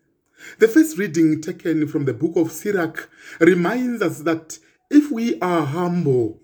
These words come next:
we will find favor with God and others will love us also.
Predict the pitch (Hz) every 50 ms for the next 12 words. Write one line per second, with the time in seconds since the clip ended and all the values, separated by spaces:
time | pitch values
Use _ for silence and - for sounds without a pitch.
0 | _ _ _ _ _ _ - 156 175 170 175 165 190 233 240 233 214 - - -
1 | 220 226 226 220 196 170 156 139 - 208 233 247 247 214 180 175 165 151 143 139
2 | 139 - - - 120 165 208 196 135 117 - _ _ _ _ _ _ _ - -
3 | 139 131 - - - 143 165 143 151 143 135 - - - - - _ _ _ -
4 | 123 120 117 113 107 110 120 127 113 110 107 107 107 - - - - _ _ _
5 | - 120 113 113 110 110 - - - 110 104 95 92 -